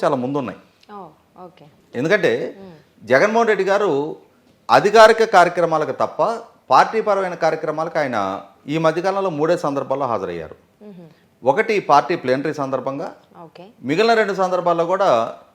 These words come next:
Speaker 1: సిద్ధం పేరిట ఈ మధ్యకాలంలో
Speaker 2: ఎస్,
Speaker 1: ఏర్పాటు
Speaker 2: సార్.
Speaker 1: చేసిన సభల సందర్భంగానే. మిగిలిన అన్ని సభాకార్యాలు కూడా ఆయన హాజరైంది ప్రభుత్వ పథకాల,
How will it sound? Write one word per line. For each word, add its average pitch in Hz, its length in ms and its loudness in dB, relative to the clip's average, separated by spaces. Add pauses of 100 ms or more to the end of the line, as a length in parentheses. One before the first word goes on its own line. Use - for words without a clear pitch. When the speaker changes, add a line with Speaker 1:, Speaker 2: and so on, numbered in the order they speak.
(140)
Speaker 1:
సిద్ధం 180 380 2
పేరిట 196 300 -4
ఈ 160 240 0
మధ్యకాలంలో 147 680 0
Speaker 2:
ఎస్, 127 80 2
Speaker 1:
ఏర్పాటు 123 200 -2
Speaker 2:
సార్. 123 100 -6
Speaker 1:
చేసిన 143 220 -4
సభల 139 300 0
సందర్భంగానే. 87 680 -8 (680)
మిగిలిన 196 360 0
అన్ని 214 260 2
సభాకార్యాలు 185 720 0
కూడా 175 260 0
ఆయన 160 160 0
హాజరైంది 139 1080 -2 (360)
ప్రభుత్వ 190 400 4
పథకాల, 156 640 4